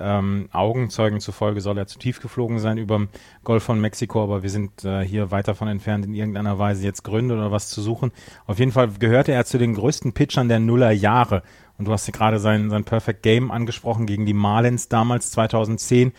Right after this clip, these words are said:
Hat er ein Perfect Game damals für die Phillies geworfen. Er ist von den Toronto Blue Jays dann zu den Phillies gegangen von zweitausendzehn bis zweitausenddreizehn. Dort hat er dann auch den No-Hitter geworfen in der Postseason gegen die Cincinnati Reds,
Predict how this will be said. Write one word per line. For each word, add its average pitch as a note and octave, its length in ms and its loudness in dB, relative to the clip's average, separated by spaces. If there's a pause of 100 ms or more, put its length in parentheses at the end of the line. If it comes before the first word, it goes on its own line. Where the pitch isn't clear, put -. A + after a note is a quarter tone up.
(340)
Hat A#2 200 2
er A2+ 140 2
ein A2 160 2
Perfect A#2+ 380 -2
Game A#2+ 220 2
damals A#2 320 0
für - 180 -2
die C3 120 0
Phillies B2+ 480 0
geworfen. G#2+ 440 -2
Er A2+ 80 0
ist - 160 -6
von A#2+ 140 0
den A2+ 160 0 (260)
Toronto B2 340 2
Blue A2 240 -2
Jays A#2+ 240 4
dann B2 240 0
zu B2 140 -4
den A#2 160 0
Phillies C3 340 -2
gegangen A#2+ 340 0
von A2+ 120 -4
zweitausendzehn A#2 680 0
bis A2+ 160 -6
zweitausenddreizehn. A2+ 840 -2 (380)
Dort A#2+ 220 4
hat C3+ 160 2
er A#2+ 140 2
dann A#2 160 2
auch A2 140 -4
den B2 180 0
No-Hitter B2 560 2
geworfen G2+ 600 0
in C#3 240 4
der B2+ 100 8
Postseason A#2 640 -2
gegen A2 200 2
die G#2+ 60 0
Cincinnati A2+ 540 -2
Reds, A2+ 320 2